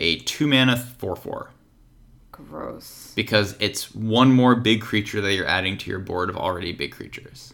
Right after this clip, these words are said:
Speaker 2: Yeah, I guess.
Speaker 1: Like, because in the tokens deck, it just doesn't
Speaker 2: That actually does
Speaker 1: fit.
Speaker 2: sound more reasonable than the
Speaker 1: Yeah.
Speaker 2: tokens deck.
Speaker 1: I mean, it's, it, this, 'cause Shauna's basically the, the token that Voice of Resurgence leaves behind.
Speaker 2: Right.
Speaker 1: Without the targeting clause.
Speaker 2: Yeah. All right, well, she's fine.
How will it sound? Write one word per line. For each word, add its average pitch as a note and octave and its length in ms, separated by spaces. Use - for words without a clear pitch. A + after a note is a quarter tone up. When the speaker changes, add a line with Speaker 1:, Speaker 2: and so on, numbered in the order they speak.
Speaker 2:
Yeah, G3 320
I F#3+ 180
guess. D3 180
Speaker 1:
Like, F2+ 300
because G#2 260
in G#2+ 80
the G#2 60
tokens G#2+ 400
deck, F#2+ 220
it E2+ 100
just - 200
doesn't - 100
Speaker 2:
That A#3+ 140
actually G3+ 380
does D3 240
Speaker 1:
fit. - 80
Speaker 2:
sound D3 260
more D3 180
reasonable D3 460
than C#3 180
the - 80
Speaker 1:
Yeah. - 140
Speaker 2:
tokens C#3+ 360
deck. - 380
Speaker 1:
I B2 60
mean, C3 100
it's, C3 120
it, B2 200
this, C#3 180
'cause C3 200
Shauna's D3+ 280
basically A2 360
the, F#2 320
the F#2 80
token F#2 360
that E2+ 140
Voice F2+ 260
of - 240
Resurgence - 480
leaves - 160
behind. - 420
Speaker 2:
Right. G#3 300
Speaker 1:
Without - 400
the A#1+ 280
targeting - 560
clause. - 500
Speaker 2:
Yeah. C#3 200
All A#3 260
right, C#3+ 280
well, F3 380
she's G3+ 220
fine. - 340